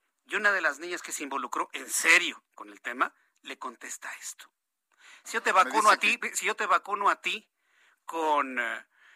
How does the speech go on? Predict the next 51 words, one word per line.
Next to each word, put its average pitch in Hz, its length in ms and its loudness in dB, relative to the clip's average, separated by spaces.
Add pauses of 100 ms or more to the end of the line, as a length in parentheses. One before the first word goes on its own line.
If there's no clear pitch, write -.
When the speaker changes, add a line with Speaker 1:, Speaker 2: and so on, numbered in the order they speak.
Speaker 1:
esta, 160 520 4
con 143 180 -6
esta 170 180 -4
vacuna 165 280 -2
por 156 120 -4
una 180 160 6
orden 180 260 6
judicial, 165 520 -2 (260)
voy 190 180 2
a 185 40 -2
desproteger 160 640 -6
a, 170 100 6
a 160 180 -2
un 170 180 -4
adulto 160 420 -2
que 131 120 -14
sí - 160 -4
lo 156 120 -6
necesita". 127 580 -10
¿Qué 185 200 -4
le 214 180 -8
parece? 180 580 -4 (400)
Llévese 254 580 -6
las 180 300 -4
manos 233 640 -10
a 202 120 0
la 208 200 -4
cabeza. 214 580 -6
Es 233 180 -4
un 262 120 -8
funcionario 226 500 -4
público 254 580 -8 (840)
que 208 100 2
en 208 60 2
cualquier 226 360 4
parte 233 300 6
del 190 160 0
mundo 220 260 -4
no 214 120 0
nada 214 240 4
más 202 180 2
ya 202 80 -2
lo 175 80 -4
hubieran 196 240 0
corrido, 156 440 0
lo 151 80 -6
hubieran 214 200 0
metido 196 320 -2
a 202 40 4
la 151 140 -2
cárcel. 170 500 4